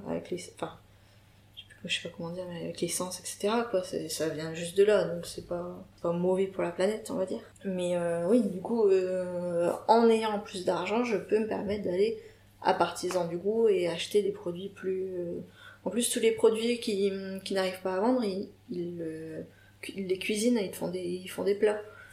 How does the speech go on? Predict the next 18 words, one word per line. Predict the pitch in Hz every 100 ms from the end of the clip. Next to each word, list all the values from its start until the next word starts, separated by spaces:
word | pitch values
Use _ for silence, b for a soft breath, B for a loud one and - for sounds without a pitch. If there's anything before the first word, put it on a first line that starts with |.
| B -
Et |
moi, | 226
je | 254
suis, | - 240 -
j'a-, | 226 233 226
j'adore | 208 226 254 254
cuisiner, | 247 226 240
mais | 262 240
pour | -
moi, | 226 233
tout | 214
seul, | - 233 233
ça | 233 202
m'embête | 196 196 208 208
un | 185
peu | - 226
de | 226
cuisiner. | - 208 - 247 254 - -